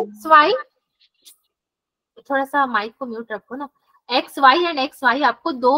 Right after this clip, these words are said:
points मिले हैं, तो मतलब ये start कहाँ से हो रहा है? Suppose ये B है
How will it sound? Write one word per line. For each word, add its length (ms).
points 380
मिले 320
हैं, 220
तो 60
मतलब 300
ये 120
start 440
कहाँ 240
से 160
हो 140
रहा 120
है? 60
Suppose 480
ये 180
B 500
है 220